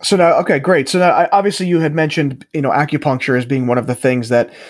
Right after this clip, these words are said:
uh, you were interested in, that you have used, and that you would recommend for people, uh, to, you know, look for long-term solutions for any type of, of issues. But now, when we're talking about, um, like, medicine, what particular things are,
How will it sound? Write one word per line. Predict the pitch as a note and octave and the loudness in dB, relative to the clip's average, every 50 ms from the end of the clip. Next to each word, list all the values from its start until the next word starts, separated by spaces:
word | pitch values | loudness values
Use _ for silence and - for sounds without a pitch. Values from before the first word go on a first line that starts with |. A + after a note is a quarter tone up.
| - - - - | -20 -20 -8 -4
uh, | C3+ B2+ A2+ A2 G#2+ | 0 0 2 0 0
you | - - C#3 | -2 -2 0
were | B2+ B2+ | 0 0
interested | B2+ B2 B2+ - - C#3 | 0 -2 -2 -2 -2 -2
in, | B2+ B2+ A#2+ | 0 0 -2
that | A#2 A2+ A#2 - | -2 -2 -2 -2
you | A2 B2+ | 0 0
have | B2 A#2+ A2+ A#2 | 0 0 -2 0
used, | A#2+ B2+ B2 B2 B2 A2+ - - | 0 2 2 2 0 -2 -4 -6
and | - B2 A#2+ A#2+ A#2+ | -4 -4 -2 -2 0
that | A#2+ - - | 0 0 0
you | B2 C3 | 2 0
would | B2+ B2 A2+ | 0 0 0
recommend | B2+ A#2+ - - B2 B2 A#2+ - | 0 0 0 0 0 0 -2 -4
for | - | -6
people, | A2+ - C#3 B2+ - B2 A#2 A2+ A2+ - - | -4 -2 -2 0 0 0 0 0 -2 -4 -6
uh, | - G#2+ G2 - - | -8 -8 -8 -10 -8
to, | - - B2+ A#2+ A2+ A2 - _ - - - - _ _ - | -4 -2 0 0 0 -4 -6 _ -20 -20 -20 -20 _ _ -6
you | C#3 | -4
know, | B2+ A#2 | -2 -2
look | A2 F#2 A#2+ D3 C#3 - | -2 -2 -2 -2 -2 -2
for | - - C3+ B2+ B2+ A#2 A#2 A2+ - - | -4 -2 0 0 2 2 0 -2 -4 -4
long-term | B2+ C#3+ C#3 C3+ B2+ - - C3+ B2+ A#2+ | -2 0 0 0 0 -2 -2 -2 -2 -2
solutions | - - B2+ B2 B2 A#2 - - A#2 A2+ A2+ | -2 -2 0 0 0 0 -2 -4 -6 -6 -6
for | - - B2 A#2 A#2 A#2 - - | -4 -2 0 0 0 0 -2 -4
any | B2+ A#2+ | -6 -6
type | - C3+ B2 A#2+ | -4 -4 -4 -4
of, | A2+ A2 - - - | -6 -8 -10 -12 -10
of | - A2 | -4 -2
issues. | C#3+ E3+ - - B2+ A#2+ | -2 -2 0 -2 -4 -2
But | - D#3 C#3+ | -2 0 0
now, | D3+ D#3 D3+ C#3+ C#3+ - - - - | 2 2 2 0 -2 -8 -18 -16 -8
when | - D#3+ | -2 -2
we're | E3 E3+ | 0 0
talking | E3 G3+ G3 G3+ G3+ G3 F3+ | 2 2 0 0 0 -2 -2
about, | D#3+ D#3+ D3+ C#3 C#3+ B2+ - _ _ | 0 2 2 2 0 0 -4 _ _
um, | - A#2 A#2 A#2 - - | -8 -6 -6 -6 -8 -10
like, | F2+ G#2+ B2+ B2+ | -10 -8 -6 -4
medicine, | C#3+ C#3 C#3+ D3+ D3+ C#3 - - F#2 E2 E2 - _ _ - - - _ _ | -2 0 2 2 0 0 -2 -4 -6 -6 -8 -12 _ _ -20 -20 -20 _ _
what | - E3+ A3+ - | -2 -2 -2 -2
particular | - B3+ B3+ - G#3+ G#3 - F3 D#3+ D#3+ D#3 | -4 -8 -4 -4 -6 -4 -2 0 0 0 0
things | - - - D#3 D3 D3 D3 C#3+ C#3 C3+ | -2 -2 -2 -2 0 0 0 -2 -2 -4
are, | - - C3+ C3+ C3+ C3 C3 B2+ | -4 -2 0 0 2 2 0 -2